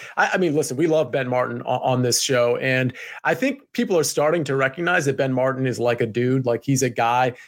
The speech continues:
And again, look at these, the, <laughs> these numbers are just, this is a spitting image of a guy that,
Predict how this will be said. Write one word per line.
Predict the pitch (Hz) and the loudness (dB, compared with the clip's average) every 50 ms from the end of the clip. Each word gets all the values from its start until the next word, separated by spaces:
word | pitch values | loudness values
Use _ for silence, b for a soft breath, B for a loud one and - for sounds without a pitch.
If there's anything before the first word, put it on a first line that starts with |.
| B B | B B
And | 143 143 143 | 0 0 0
again, | 139 139 135 - 160 160 139 117 113 | 0 0 0 2 2 2 2 2 0
look | 135 147 139 | -2 -2 -2
at | 175 - | 0 0
these, | 196 165 - - - - _ - | 0 0 0 0 -2 -6 _ -2
the, | 160 165 160 131 - - | 0 2 2 0 -2 -6
<laughs> | _ - | _ -2
these | 185 143 - | -2 0 0
numbers | 156 165 185 170 160 131 131 | 0 0 0 0 0 0 0
are | 131 | -2
just, | - - 135 - - - B B B B B | -2 -2 -4 -4 -4 -6 B B B B B
this | - 151 156 156 | 0 2 2 4
is | 185 165 | 2 2
a | 190 190 | 2 0
spitting | - - - 208 202 208 196 | 0 0 0 2 2 2 2
image | 202 220 214 208 151 | 2 0 0 0 0
of | 170 160 | 0 -2
a | 160 | 0
guy | 139 160 160 165 165 | 0 2 2 2 2
that, | 165 160 | 0 0